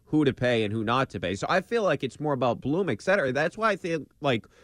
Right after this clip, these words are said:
one of the real critiques I have of Chaim Bloom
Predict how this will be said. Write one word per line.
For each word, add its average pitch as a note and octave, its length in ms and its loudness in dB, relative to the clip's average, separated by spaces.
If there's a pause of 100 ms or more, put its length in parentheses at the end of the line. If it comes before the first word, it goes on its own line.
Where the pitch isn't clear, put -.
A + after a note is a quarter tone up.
(220)
one F#3+ 220 2
of A#3 100 0
the F3+ 100 2
real F3 320 4
critiques F3+ 500 -4
I C3+ 140 0
have C3+ 280 0
of C3 120 -4
Chaim C3+ 300 -4
Bloom C#3 400 -4